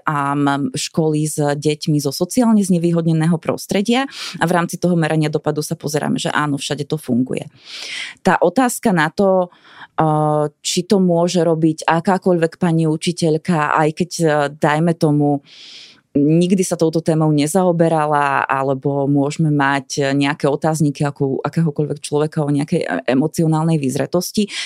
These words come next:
tak tu dostávame často, am, ale my na ňu reflektujeme od začiatku, ako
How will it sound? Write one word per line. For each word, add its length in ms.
tak 80
tu 160
dostávame 560
často, 560
am, 240
ale 160
my 160
na 80
ňu 80
reflektujeme 720
od 80
začiatku, 480
ako 180